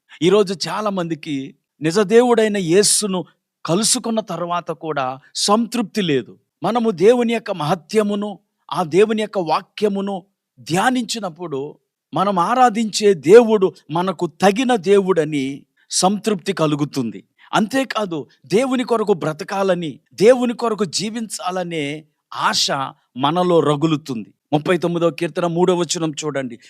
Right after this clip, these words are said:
"నా గుండె నాలో మండుచుండెను, నేను ధ్యానించుచుండగా మంట పుట్టెను."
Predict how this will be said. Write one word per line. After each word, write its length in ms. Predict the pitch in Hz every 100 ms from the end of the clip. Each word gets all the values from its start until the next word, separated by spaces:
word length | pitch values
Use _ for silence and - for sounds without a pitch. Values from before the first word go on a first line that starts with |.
| _
"నా 120 | 131
గుండె 320 | 156 151 175 180
నాలో 460 | 175 190 196 196
మండుచుండెను, 960 | 185 190 214 226 - 196 156 143 135 123 _ _
నేను 300 | 135 175 170
ధ్యానించుచుండగా 1300 | 143 120 160 226 214 180 185 - 165 151 143 135 123 - _
మంట 380 | 123 151 175 180
పుట్టెను." 800 | 151 240 - 156 131 131 104